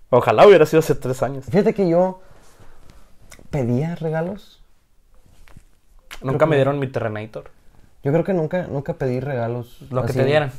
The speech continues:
Speaker 2: O sea, era, pues sí, o sea, o, o me preguntaban de que, "Oye, ¿sabes qué? Te voy a dar de Navidad un celular, escógelo". Ah, bueno.
Speaker 1: Ah, mamalón.
Speaker 2: Pues quiero este. Pero que yo le dije, "Eh, oye, cómprame un celular".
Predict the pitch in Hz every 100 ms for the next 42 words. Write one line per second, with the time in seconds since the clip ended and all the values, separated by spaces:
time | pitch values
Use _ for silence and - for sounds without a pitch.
0 | - - - 117 131 117 117 131 127 113
1 | - 123 170 180 160 180 156 147 147 143
2 | 135 143 131 113 117 135 143 110 101 104
3 | 120 147 123 127 131 139 131 117 120 120
4 | 110 127 113 107 107 - 113 127 117 127
5 | 127 - - - 123 123 98 - - 135
6 | 139 143 147 147 113 113 139 - - -
7 | - 104 - 135 131 117 - - - -
8 | - - 110 95 101 101 98 92 87 -
9 | 123 113 120 120 - 156 180 170 - 139
10 | 139 160 165 156 139 127